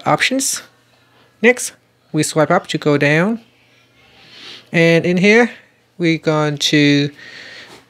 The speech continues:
so let's say it's a long list, so we go down a little bit, and in the apps section, tap on Always Show Crash dialog. Tap on the toggle button to switch it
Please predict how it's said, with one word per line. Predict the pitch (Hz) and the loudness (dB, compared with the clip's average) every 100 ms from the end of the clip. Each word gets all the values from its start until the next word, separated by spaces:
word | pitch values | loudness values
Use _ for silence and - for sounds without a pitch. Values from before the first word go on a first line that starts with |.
| _ - - _ _ _ _ _ _ - - | _ -20 -20 _ _ _ _ _ _ -20 -20
so | - - 120 101 | -12 -2 0 0
let's | 107 - | -2 -4
say | 151 | -4
it's | - | 0
a | |
long | 135 139 | 2 2
list, | 131 170 - | 2 0 0
so | 151 143 135 135 - - _ _ _ _ _ _ _ _ - | 2 4 4 0 -6 -20 _ _ _ _ _ _ _ _ -14
we | |
go | 143 147 | -2 0
down | 147 156 | 2 2
a | 151 | 2
little | 147 | 2
bit, | 208 - - _ _ - - - - - - | 2 0 -18 _ _ -20 -20 -20 -20 -18 -2
and | 147 143 | 0 2
in | 165 156 | 2 0
the | - | 2
apps | 170 190 - - - | 0 -2 -8 -14 -12
section, | - 214 - 269 240 _ _ _ - - _ - | -2 0 0 0 -2 _ _ _ -20 -20 _ -6
tap | - - | -6 0
on | 165 151 | 0 0
Always | 160 151 151 143 - - | 2 4 4 0 -4 -16
Show | - - 160 151 | -8 -2 0 0
Crash | - 180 220 - - - 143 | -2 -2 0 -4 -8 -14 -2
dialog. | 151 156 208 240 | 2 2 2 0
Tap | - 254 | -2 -2
on | |
the | 196 | -2
toggle | - 151 143 | -2 -6 -4
button | 143 156 147 | -4 -2 -4
to | 135 - 139 135 | -6 -2 0 2
switch | 131 - 156 | 0 -2 -4
it | - | -6